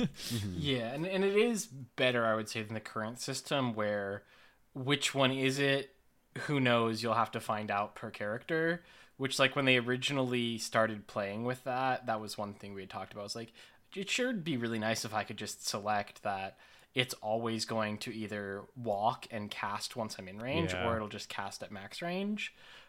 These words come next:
Speaker 2: uh, instead of me having to know for each individual character which one it, it defaults to.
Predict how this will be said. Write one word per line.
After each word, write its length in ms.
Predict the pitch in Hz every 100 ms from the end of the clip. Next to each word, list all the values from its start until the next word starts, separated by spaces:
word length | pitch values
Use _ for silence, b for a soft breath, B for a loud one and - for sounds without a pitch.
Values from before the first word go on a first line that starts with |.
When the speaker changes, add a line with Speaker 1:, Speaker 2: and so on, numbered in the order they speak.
| B
Speaker 2:
uh, 100 | 113 113
instead 300 | 120 - 117
of 100 | 113
me 140 | 117
having 380 | 104 113 113 113
to 120 | -
know 460 | 107 101 104 110 113
for 200 | - 110
each 200 | 104 -
individual 420 | 110 101 104 101
character 460 | - 107 104 - 120
which 320 | 107 101 -
one 180 | 110 101
it, 120 | 101 -
it 160 | 104
defaults 480 | 104 - 98 - -
to. 320 | - 208 208